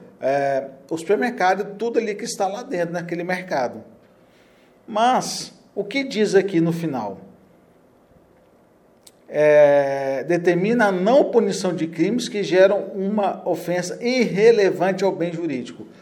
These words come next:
Ofensa irrelevante. Vamos compreender,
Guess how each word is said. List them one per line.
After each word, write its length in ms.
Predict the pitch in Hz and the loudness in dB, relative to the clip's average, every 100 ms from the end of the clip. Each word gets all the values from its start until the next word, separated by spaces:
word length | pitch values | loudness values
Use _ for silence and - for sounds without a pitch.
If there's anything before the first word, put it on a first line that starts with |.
| - _ | -20 _
Ofensa 500 | 208 - 202 240 - | -2 0 -4 -6 -6
irrelevante. 800 | 185 190 190 120 120 110 - - _ _ _ _ _ - | -2 0 0 -2 -6 -10 -14 -20 _ _ _ _ _ -6
Vamos 320 | 202 220 - | -2 -2 -4
compreender, 680 | 202 196 180 165 131 123 | -6 -2 -2 -2 -4 -6